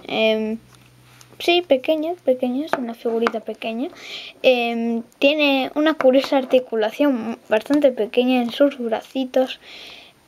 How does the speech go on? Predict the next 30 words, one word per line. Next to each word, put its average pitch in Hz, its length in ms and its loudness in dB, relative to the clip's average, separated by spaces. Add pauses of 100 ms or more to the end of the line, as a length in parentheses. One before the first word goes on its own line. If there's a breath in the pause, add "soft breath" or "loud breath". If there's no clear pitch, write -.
(440)
Eh, 247 220 -2
sus 247 240 -10
bracitos 226 540 -4
tan 226 380 -2 (140)
chiquitos, 233 480 -8 (100)
<laughs> - 720 -8
como 226 200 2
el 214 220 0
tiranosaurio, 220 800 0
el 220 80 -2
carnotauro 214 800 -2
y 208 100 0
eso. 254 240 -4 (640 loud breath)
Eh, 220 320 2
aunque 220 520 2
no 214 160 -2
es 226 140 4
de 214 120 2
la 220 100 0
familia, 214 460 -2
claro 214 320 0
que 214 100 -6
no, 208 160 -6
este - 240 -12
es - 100 -8
un 214 180 -6
dinosaurio 208 600 2
herbívoro. 208 640 0 (720 loud breath)
Eh, 220 460 2
luego 240 300 4